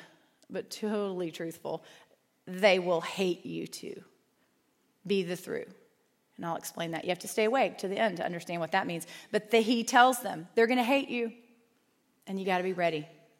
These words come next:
So if you haven't opened your Bibles, go ahead and open them to John chapter fourteen, and let's take a look at, um, what he, the sixth I am statement that, that he claims, and he says that, um, he tells us that he's the way.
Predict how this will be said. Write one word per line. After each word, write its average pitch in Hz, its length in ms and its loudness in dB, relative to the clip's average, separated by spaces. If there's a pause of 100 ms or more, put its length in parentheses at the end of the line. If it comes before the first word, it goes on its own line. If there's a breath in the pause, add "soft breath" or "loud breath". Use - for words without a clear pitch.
(1400 loud breath)
So 262 240 8
if 262 140 6
you 240 60 4
haven't 240 240 6
opened 247 180 2
your 208 80 -2
Bibles, 185 400 4
go 196 160 2
ahead 214 160 2
and 185 80 0
open 190 220 -2
them 175 100 -6
to 185 120 -6
John 180 560 0
chapter 190 380 2
fourteen, 202 540 -2
and 190 100 -2
let's 220 220 0
take 254 180 2
a 247 60 2
look 208 260 0
at, 185 220 6
um, 180 380 -4
what 196 180 -4
he, 214 260 -2 (380 loud breath)
the 220 100 4
sixth - 400 -2
I 220 160 4
am 233 220 2
statement 190 580 0
that, 190 300 -2
that 190 140 2
he 208 120 -2
claims, 196 640 -2
and 190 80 -4
he 190 140 -6
says 190 380 0
that, 190 220 -2 (440 loud breath)
um, 190 560 -6
he 214 120 -6
tells 214 320 4
us 175 120 0
that - 200 -6 (100)
he's 208 320 -4
the 226 120 2
way. 208 500 0